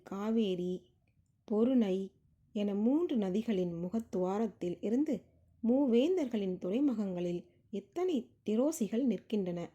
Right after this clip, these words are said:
என்ற கணக்குக்குள் நைல் நதிக்கரை நகரத்தில் எழுதி பாதுகாக்கப்பட்டன. நீலக்கடலுக்கு அப்பால் விரிந்து கிடக்கும் நாடுகளை வணிகமே இணைத்தது. அதுவே வரலாற்றை உந்தி தள்ளியது. யவனர்கள்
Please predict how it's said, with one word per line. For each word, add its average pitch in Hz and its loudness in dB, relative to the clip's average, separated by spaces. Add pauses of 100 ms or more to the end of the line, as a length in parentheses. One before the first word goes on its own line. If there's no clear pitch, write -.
(180)
என்ற 180 -4
கணக்குக்குள் 196 -4 (540)
நைல் 285 2
நதிக்கரை 190 -2
நகரத்தில் 175 -4
எழுதி 185 -2
பாதுகாக்கப்பட்டன. 185 -4 (960)
நீலக்கடலுக்கு 247 2 (100)
அப்பால் - -8
விரிந்து 247 2
கிடக்கும் 185 -4
நாடுகளை 196 0 (360)
வணிகமே 226 2
இணைத்தது. 185 -2 (680)
அதுவே 185 4
வரலாற்றை 214 0
உந்தி 220 0
தள்ளியது. 175 0 (680)
யவனர்கள் 233 0